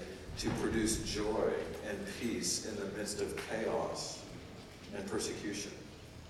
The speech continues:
is the indwelling work of the Holy Spirit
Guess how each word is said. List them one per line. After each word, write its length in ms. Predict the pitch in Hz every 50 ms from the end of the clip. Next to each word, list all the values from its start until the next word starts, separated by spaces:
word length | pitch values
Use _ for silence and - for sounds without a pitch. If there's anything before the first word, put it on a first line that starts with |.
| - - - - - - - - - - - - - - - -
is 400 | 101 104 107 107 98 - 98 98 98
the 60 | 104
indwelling 520 | 101 95 101 104 104 107 107 113 113 113 101
work 200 | 101 98 98 101
of 80 | - -
the 60 | 98
Holy 240 | 98 95 92 - -
Spirit 440 | - - - - 85 80 78 80